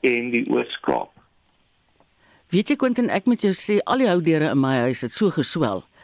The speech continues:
Speaker 2: Ek kan hulle omtrent nie toekry nie en ek het knaand allerhande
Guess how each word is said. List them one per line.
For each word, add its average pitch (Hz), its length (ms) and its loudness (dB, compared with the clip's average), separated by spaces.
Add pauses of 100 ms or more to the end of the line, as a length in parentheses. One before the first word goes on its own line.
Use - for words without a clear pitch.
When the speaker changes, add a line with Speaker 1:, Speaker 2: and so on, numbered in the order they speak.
(100)
Speaker 2:
Ek 143 100 -4
kan 170 140 0
hulle 175 120 2
omtrent 170 360 0
nie 214 120 -4
toekry 110 380 0
nie 120 140 2
en 131 100 -2
ek 127 100 -4
het - 160 -4
knaand 233 460 2
allerhande 170 580 0